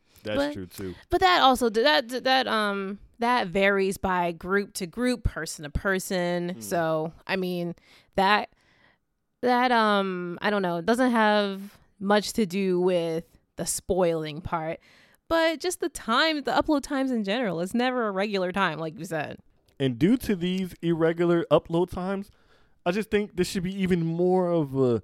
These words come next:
Speaker 1: compassion and understanding amongst, among each other when it comes to spoilers.
Speaker 2: Okay, I agree.
Speaker 1: You know, 'cause like we just said, not everybody can make that three oh five upload time.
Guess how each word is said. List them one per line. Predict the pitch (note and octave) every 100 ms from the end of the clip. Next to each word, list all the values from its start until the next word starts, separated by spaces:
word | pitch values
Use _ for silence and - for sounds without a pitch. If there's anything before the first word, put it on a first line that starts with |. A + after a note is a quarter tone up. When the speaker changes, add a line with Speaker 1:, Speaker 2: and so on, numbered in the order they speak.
| _ _ -
Speaker 1:
compassion | - C#3 - D3+ E3+ - D3
and | B2
understanding | B2 C3+ B2 - C#3+ C#3+ B2+
amongst, | A#2+ B2+ A#2+ - _ -
among | B2 A#2 B2+ C3 B2 -
each | C#3 A2+ -
other | G#2+ C3 D#3+ F#3+ - _ _
when | F3+ G#3+
it | F#3+
comes | - G3+ G#3 F#3+
to | G#3 D#3+
spoilers. | - G3+ G#3 F#3+ G2+ F2 - -
Speaker 2:
Okay, | C#4+ B3+ D#4
I | - B3+
agree. | B3 A#3 - -
Speaker 1:
You | D3+
know, | F#3 G3+
'cause | G3 F#3
like | F#3+ G3
we | F#3
just | F#3+ -
said, | G3 F3+ B2 _
not | F3 F#3
everybody | F#3 E3+ E3
can | E3
make | E3 -
that | D#3 -
three | E3+
oh | E3
five | - E3 C#3+
upload | D#3+ - A2+ F#2+
time. | G#2 E2